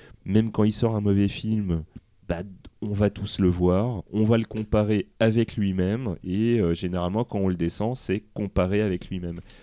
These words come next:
Si on était un peu plus honnête, on le comparait avec le tout venant de, de la production cinématographique, on dirait, « Putain, mais le mec, il tue, quoi. »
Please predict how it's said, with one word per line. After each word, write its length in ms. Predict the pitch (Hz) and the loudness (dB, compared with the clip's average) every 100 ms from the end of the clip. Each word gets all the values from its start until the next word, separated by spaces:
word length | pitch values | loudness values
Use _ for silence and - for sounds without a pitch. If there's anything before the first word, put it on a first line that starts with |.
| - - - | -20 -20 -20
Si 300 | - - - | -12 -8 -4
on 140 | 101 98 | -2 0
était 180 | 95 101 | 0 0
un 100 | 92 | 0
peu 140 | 92 | -2
plus 220 | - 87 | -4 0
honnête, 320 | 87 98 113 | 2 2 0
on 20 | 92 | -2
le 60 | |
comparait 540 | - 95 95 92 98 101 | -4 -2 0 0 2 2
avec 340 | 85 85 - | 2 0 0
le 100 | 87 | -2
tout 180 | - 104 | 0 0
venant 360 | 98 101 101 | 2 2 2
de, 260 | 101 82 80 | 2 0 0
de 80 | 80 | -2
la 80 | 85 | -2
production 380 | 92 90 - | 0 -2 -2
cinématographique, 840 | 92 - 87 85 87 80 82 117 117 | -4 -2 -2 0 0 0 -2 -6 -6
on 100 | 82 | -6
dirait, « 320 | 82 87 104 98 - - - - - - - | -2 2 2 0 -10 -20 -20 -20 -20 -20 -12
Putain, 300 | 98 - 90 | -6 -2 -2
mais 140 | 80 | -2
le 120 | 73 | -2
mec, 280 | 78 87 - | 0 -2 -4
il 40 | - | -10
tue, 260 | - - 90 | -10 -8 -10
quoi. » 260 | - - | -14 -20